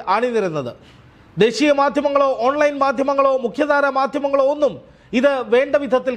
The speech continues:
കൈകാര്യം ചെയ്തില്ല. കാരണം ബി ജെ പിയെ അവർ ഭയക്കുന്നതായിരിക്കാം, അല്ലെങ്കിൽ ഇത് റിപ്പോർട്ട് ചെയ്താൽ എന്തെങ്കിലും നടപടികൾ ഉണ്ടാകുമോ എന്ന പേടിയായിരിക്കാം. എന്തായാലും ഇ വി എം ഹഠാവോ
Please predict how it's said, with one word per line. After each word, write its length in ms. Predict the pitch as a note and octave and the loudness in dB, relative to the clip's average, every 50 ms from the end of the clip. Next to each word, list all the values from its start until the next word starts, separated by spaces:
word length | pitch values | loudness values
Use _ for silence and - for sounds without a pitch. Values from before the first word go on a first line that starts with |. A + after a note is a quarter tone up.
| - B3+ | -2 -2
കൈകാര്യം 420 | B3 B3+ B3+ C4+ C4+ A#3+ A3+ G3+ - G#3+ | 0 0 2 2 0 0 -2 -4 -4 -4
ചെയ്തില്ല. 260 | - - D3+ B2+ G#2 - - - - - - - - | -2 -2 -4 -6 -8 -12 -14 -20 -20 -10 -4 -2 0
കാരണം 280 | A#3+ C4 C4+ C#4 C#4+ D4 - - - - - _ - - - D3+ F3 | 0 0 0 -2 -4 -4 -8 -18 -20 -20 -20 _ -20 -12 -4 0 2
ബി 120 | A#3+ C4 G#3 A3+ | 2 2 2 2
ജെ 80 | D4+ C#4+ - - | 2 2 2 0
പിയെ 220 | C#4+ C#4 C4+ C4 C4 - G3+ A3 | 0 2 2 2 2 0 0 0
അവർ 140 | B3 B3 A3 - - | 0 0 0 0 0
ഭയക്കുന്നതായിരിക്കാം, 920 | A#3 B3 C4 B3+ - D4 C#4 C#4+ C4+ C4+ C4 C4+ B3+ A#3+ F#3+ C4 C4+ C#4 C4+ - - _ _ - - G3 | 0 0 0 0 -2 -4 -2 0 2 2 2 0 -2 -2 -2 -2 -2 -2 -4 -10 -20 _ _ -6 -2 -2
അല്ലെങ്കിൽ 320 | A3 B3 C4+ C4 C4+ C4+ B3+ A#3+ A3 - - A3 | 0 0 0 -2 -2 -2 -2 -4 -6 -8 -6 -2
ഇത് 80 | G#3 C4 C4 | -2 -2 -2
റിപ്പോർട്ട് 300 | A3 - D4+ D4+ C#4 B3 A#3 | -2 0 0 0 0 0 -2
ചെയ്താൽ 280 | C4+ C#4 B3 B3+ B3+ B3 | -4 -2 0 0 0 0
എന്തെങ്കിലും 340 | A#3+ B3 B3+ A3+ B3 B3 A#3+ B3 A#3+ | -2 -4 -4 -4 -2 -4 -2 0 0
നടപടികൾ 440 | A#3 B3 C4 C#4 C4 C#4 B3 C4 B3 B3 | 0 0 0 0 -2 -2 -2 -2 -2 0
ഉണ്ടാകുമോ 380 | B3 B3 B3 A#3 A#3 A#3 A#3+ A#3+ | 0 0 0 0 0 -2 -2 -2
എന്ന 120 | A#3 A3+ A3+ - A#3 | -2 -2 -2 0 2
പേടിയായിരിക്കാം. 680 | A#3 A#3 G#3 G#3 F#3+ E3 D3+ D3 C3 A#2 A#2 A2+ - - - _ _ _ _ _ _ - F#3 | 2 2 2 0 0 0 0 -2 -6 -8 -14 -16 -18 -20 -20 _ _ _ _ _ _ 0 2
എന്തായാലും 380 | G#3 B3+ C4+ C4+ C4 C4+ C#4+ D#4 D4+ - - - - _ _ _ _ _ _ _ _ - F#3 B3 | 2 4 4 4 2 2 0 -2 -4 -16 -20 -20 -20 _ _ _ _ _ _ _ _ 0 2 2
ഇ 20 | C#4+ D4 | 2 4
വി 80 | D#4 D4+ D#4 D4 | 2 2 2 2
എം 60 | C#4 G#3+ | 0 0
ഹഠാവോ 480 | A#3+ C4+ A3 C4 C4+ C#4 C#4 C#4 C4+ | -2 0 0 0 0 0 2 2 4